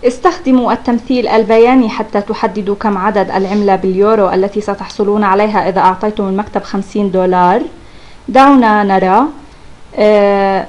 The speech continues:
آه، إذن، آه، سنحول،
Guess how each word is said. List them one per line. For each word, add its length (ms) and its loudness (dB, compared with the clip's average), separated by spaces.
آه، 280 -2
إذن، 680 2
آه، 420 0
سنحول، 1300 2